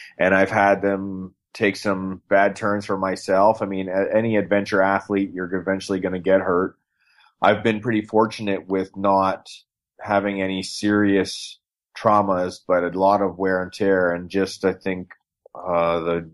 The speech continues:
my history of being a gymnast as a young man and really made me kinda lucky to get away with some of the harder impacts. Uh, but you, inevitably, you're gonna deal with death in, uh, you know,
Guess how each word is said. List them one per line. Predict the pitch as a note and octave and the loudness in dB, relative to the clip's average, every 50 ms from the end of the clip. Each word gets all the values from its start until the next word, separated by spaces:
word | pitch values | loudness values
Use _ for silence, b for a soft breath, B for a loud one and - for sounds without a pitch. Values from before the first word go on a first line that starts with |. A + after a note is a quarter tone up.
| - - _ | -20 -20 _
my | C2+ D#2 E2+ F2 F2 | -16 -8 -4 -2 -2
history | F2 F2+ G#2 G2+ F#2+ - - - F#2+ F#2 F2+ | 0 2 2 2 0 0 0 2 2 4 2
of | F2 E2 | 2 0
being | F#2 F#2 F#2 F#2 F2 E2+ | -2 -2 -2 -2 -2 -2
a | F2 E2+ E2 | -2 -2 -2
gymnast | D#2 - - F#2+ G2+ G2+ G2+ G2 F#2 F2+ - - | -4 -4 -4 -2 -2 0 2 0 0 0 2 2
as | F#2 F2 F2 | 2 2 2
a | F2+ | 0
young | F2+ F2+ F#2+ F#2 F#2 F#2+ F#2+ F#2+ F#2 F2+ F2 _ _ | 0 2 2 2 2 0 -2 -4 -6 -8 -12 _ _
man | D2 E2 F#2 F#2 F#2+ G2 G2 G2 G2 F#2+ F#2 | -4 0 2 4 4 4 4 4 2 2 0
and | F2 E2 D#2+ D#2+ D#2+ - B B B B B B B B _ | -2 -4 -6 -8 -10 -14 B B B B B B B B _
really | F#2 G2 G2+ G2 F#2+ F2+ F2+ E2+ - - | 4 6 8 6 6 4 2 -2 -4 0
made | F2+ F#2+ G2 F#2+ | 2 2 2 2
me | F#2+ G2 F2+ | 0 -2 -2
kinda | - G2+ G2 F#2+ F#2 F2+ F2 E2+ E2 - | 0 0 0 2 2 2 2 0 -2 -4
lucky | F2+ F2 F#2 G2 G2+ - - F#2 | -2 2 2 2 2 2 0 -2
to | F2+ | 0
get | E2+ F2 G2 F#2+ F#2+ | 2 2 4 4 6
away | F2+ F#2+ G2 G2+ | 6 6 6 6
with | G2+ F#2+ F2+ - | 4 2 2 0
some | - G2 F#2 | -4 -4 -2
of | F2+ | -2
the | E2+ F2 | -2 0
harder | - G2+ G2 G2 F2+ F2+ F2+ F#2 | 2 2 2 2 2 0 0 -2
impacts. | F#2 F#2+ F#2 - F#2+ D#2+ D#2+ D#2+ - - - - - - _ _ _ _ _ _ _ _ _ _ _ _ _ | -2 -4 -4 -4 -2 -2 -2 -4 -6 -10 -16 -20 -20 -20 _ _ _ _ _ _ _ _ _ _ _ _ _
Uh, | - F2+ F2+ F2+ F2 F2 F2+ | 0 2 4 4 6 4 4
but | F2 - G2+ G2 F2 | 4 4 4 4 4
you, | G#2 G#2+ G#2+ | 2 0 0
inevitably, | G2+ G#2 A2+ A#2+ B2+ C3 B2+ A#2 A2 A2+ G#2+ | 2 4 4 4 4 4 2 2 2 2 2
you're | G#2+ G#2+ G#2 | 2 2 0
gonna | G2+ G#2 G#2 G#2 | 0 -2 -2 -2
deal | G2+ F#2+ G#2 G#2+ G#2+ G#2 | -2 0 2 2 4 4
with | G2+ G2 G2 - _ _ | 4 2 0 -2 _ _
death | - G2+ G#2 A#2 A2 G2+ - - | 0 4 4 4 4 2 0 -6
in, | G2+ F#2+ F#2+ F#2 F#2 F#2 F2+ F2+ F2+ F#2 F#2 _ _ _ _ | -10 -8 -8 -10 -12 -16 -18 -20 -20 -20 _ _ _ _ _
uh, | F2+ F#2+ F#2 | -8 -8 -6
you | F2+ F#2 F2+ | -6 -8 -6
know, | F2 F#2 F#2 F#2 F#2+ F#2 - - | -6 -4 -4 -2 -4 -4 -6 -10